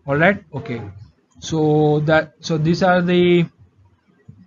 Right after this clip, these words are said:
performance study that we will do at surface condition,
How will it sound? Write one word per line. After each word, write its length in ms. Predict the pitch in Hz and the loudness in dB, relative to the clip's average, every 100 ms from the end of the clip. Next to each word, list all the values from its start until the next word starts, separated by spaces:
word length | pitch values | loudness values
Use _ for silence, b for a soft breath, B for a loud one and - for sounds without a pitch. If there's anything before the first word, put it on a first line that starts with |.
| - | -8
performance 500 | 160 156 170 175 175 | -6 0 2 2 0
study 320 | 175 165 170 170 | -2 0 0 2
that 240 | 156 151 | 0 0
we 180 | 156 160 | -4 -2
will 240 | 165 165 | -2 -2
do 260 | 151 156 165 | -2 0 0
at 260 | 160 - - | -2 -6 -8
surface 380 | 151 135 165 | -8 -4 -6
condition, 560 | 165 139 127 135 214 | -4 -6 -6 -6 -8